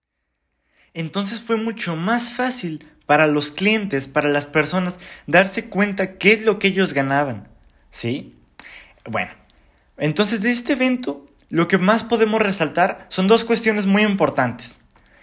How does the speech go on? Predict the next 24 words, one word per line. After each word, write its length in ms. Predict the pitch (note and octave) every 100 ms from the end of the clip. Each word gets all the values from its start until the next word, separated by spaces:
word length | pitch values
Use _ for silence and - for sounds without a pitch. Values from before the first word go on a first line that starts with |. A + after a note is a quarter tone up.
| - _ _ _ _
Desde 260 | C3+ D#3 F3
su 160 | F#3+
creación, 600 | F#3 F3 F3 A#3 C4+ - - _ _ _ _ _
obviamente, 580 | D#3+ G#3 A3+ A#3+ A#3+ C#3
¿no? 240 | F3 - -
Apple 420 | G#3 A#3+ A#3+ G3+
no 280 | G3 A3 B3+
inventó 560 | G3 E3 D#3+ D#3+ F3+
la 100 | F#3
industria 380 | F3 F3 F3 F3+
musical, 640 | E3 C#3+ C3+ C#3+ D#3+ B2 - _ -
sino 520 | - D3+ D3+ G3+ -
que 200 | - C3+
otra 260 | C#3+ G#3+ F3
vez 280 | D#3+ G3 -
la 220 | C#3+ D3+
revolucionó, 960 | D3+ D3 D3+ D#3 D#3 - D3+ C#3+ F3+ - - - -
creando 460 | D#3+ D#3+ F3 F#3 G3
muchísimas 760 | F3+ F3+ - C#4+ C#4 B3 A3+
oportunidades 540 | F3+ E3 D#3 D#3+ G3
para 180 | G3 E3+
empresas 640 | D3 C3+ E3 E3+ E3+ G3+
de 80 | D#3+
incursionar, 640 | D3 C3 C#3+ C3+ C#3 D#3+